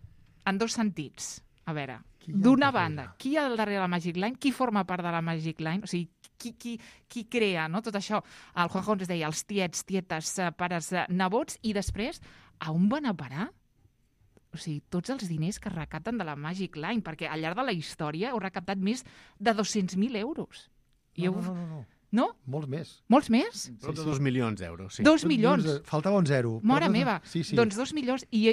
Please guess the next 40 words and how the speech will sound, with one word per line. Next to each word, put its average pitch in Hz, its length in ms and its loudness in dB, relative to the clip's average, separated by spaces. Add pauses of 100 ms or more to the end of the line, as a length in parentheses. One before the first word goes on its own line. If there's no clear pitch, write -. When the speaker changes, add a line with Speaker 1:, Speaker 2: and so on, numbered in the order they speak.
Speaker 1:
i 196 100 -2
amb 196 140 2
aquests 247 220 -2
dos 320 100 0
milions 226 460 0
heu 240 120 2
finançat 254 540 -2
dos-cents 233 420 0
programes 254 380 0
socials. 220 600 -6 (180)
Speaker 2:
Sí, 131 240 -14
sí. 113 220 -14 (680)
Mira, 143 280 -2 (400)
qui 196 100 2
hi 214 60 4
ha 208 100 0
darrere 139 160 -2
la 123 160 -4
Magic 120 180 -4
Speaker 1:
Va, 180 200 4
Speaker 2:
Line? 202 100 -2
Speaker 1:
anem 196 160 -6
punt 196 300 -2
un. 127 80 -14
Speaker 2:
Exacte. 123 420 -10
Speaker 1:
Pregunta 208 400 2
u. 123 80 -8
Speaker 2:
I, 131 140 -4 (260)
i 135 80 -12
complementa-ho. 127 680 -2 (100)
Hi 143 80 -4
ha 165 80 0 (560)
tres 147 240 0
grans 120 240 -4
parts. 104 320 -10
Primer 170 180 0
hi 214 60 2
ha 220 80 2
un 170 80 0
equip, 202 240 -2